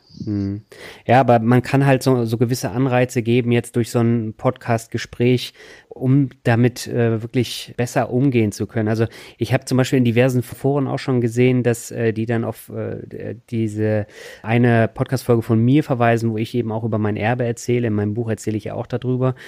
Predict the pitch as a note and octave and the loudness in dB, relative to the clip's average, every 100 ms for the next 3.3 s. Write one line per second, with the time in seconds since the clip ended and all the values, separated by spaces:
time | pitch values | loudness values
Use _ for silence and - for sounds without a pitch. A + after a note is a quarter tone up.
0 | - - G2+ A#2 B2+ B2 B2 - - A#2+ | -20 -6 -4 -2 0 2 2 0 -2 0
1 | A#2 A#2 A2+ B2 C3+ A2+ A#2 A#2+ C#3 B2 | 2 2 2 0 0 0 0 0 0 0
2 | - A2 - G#2 A2+ - G#2 A#2+ A#2 G#2+ | 0 -4 -2 -2 -4 -6 -4 0 0 0
3 | A2 - | -4 -6